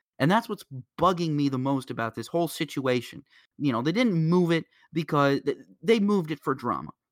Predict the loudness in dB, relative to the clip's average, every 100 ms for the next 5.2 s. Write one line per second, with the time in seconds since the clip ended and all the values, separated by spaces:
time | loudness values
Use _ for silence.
0 | 0 2 4 2 0 -2 -2 0 0 -2
1 | -8 _ -8 -2 0 0 0 0 0 -2
2 | -2 0 -2 -2 2 6 6 4 2 2
3 | 2 4 4 2 0 -2 -4 -2 -2 0
4 | -4 -4 -8 -2 0 0 -2 0 0 0
5 | -2